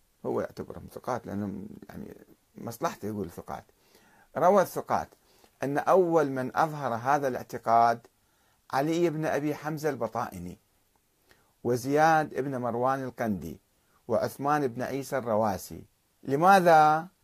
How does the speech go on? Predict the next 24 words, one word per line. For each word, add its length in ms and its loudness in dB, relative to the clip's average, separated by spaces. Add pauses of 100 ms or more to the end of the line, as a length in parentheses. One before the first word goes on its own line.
(360)
لأنهم 600 0
طمعوا 460 -4
في 80 -12
الدنيا 560 -6 (400)
ومالوا 540 0
إلى 220 0
حطامها، 720 -6 (440)
واستمالوا 720 2
قومًا 540 2 (480)
فبذلوا 520 2
لهم 280 0
شيئا 380 -4
مما 340 -2
اختانوه 580 -2
من 180 -4
الأموال". 720 -2 (960)
نحو 320 2
من؟ 340 2 (420)
نحو 300 -2
حمزة 420 -2
بن 220 -2
بزيع 440 0 (600)
وابن 380 2
المكاري 760 0